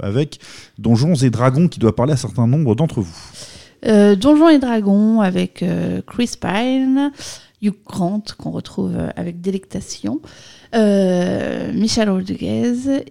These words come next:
Speaker 2: et donc, euh, donc c'est une adaptation d'un jeu vidéo auquel je n'ai pas joué. Et c'est, euh, en fait, c'est une quête initiatique, hein, c'est la quête d'un
Speaker 1: Mais c'est,
Speaker 2: père.
Speaker 1: c'est surtout, euh, ou aussi et surtout un jeu de plateau,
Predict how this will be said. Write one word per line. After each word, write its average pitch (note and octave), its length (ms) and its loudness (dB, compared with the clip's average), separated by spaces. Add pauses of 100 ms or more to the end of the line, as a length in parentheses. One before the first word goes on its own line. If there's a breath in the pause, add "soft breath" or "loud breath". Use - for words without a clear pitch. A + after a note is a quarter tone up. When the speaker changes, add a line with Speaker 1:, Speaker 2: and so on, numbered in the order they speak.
Speaker 2:
et G#3 200 4
donc, G#3 380 -2
euh, G3+ 320 -2
donc G#3+ 180 -2
c'est C4+ 220 -6
une G3 100 4
adaptation A#3+ 720 0
d'un F#3+ 200 0
jeu G#3 200 2
vidéo G3 440 0 (280)
auquel G#3+ 320 -2
je G3 80 -14
n'ai G3 60 -16
pas - 160 -18
joué. - 240 -10 (1160 loud breath)
Et G#3+ 100 -4
c'est, B3 200 0
euh, G3+ 160 6
en F#3 160 2
fait, G#3 180 -2
c'est - 100 0
une F3+ 80 2
quête G3+ 200 2
initiatique, G3 600 0
hein, G3 120 2
c'est F#3+ 120 -4
la F3+ 100 0
quête G3 220 -2
d'un F#3 140 2
Speaker 1:
Mais - 40 4
c'est, F#3+ 140 2
Speaker 2:
père. F#3 100 4
Speaker 1:
c'est B2 80 6
surtout, D3+ 560 0
euh, F#2+ 880 2
ou A#2+ 220 0
aussi C3 320 4
et - 20 4
surtout - 400 0
un A2 80 6
jeu A2 140 2
de G2+ 60 -4
plateau, A#2 300 0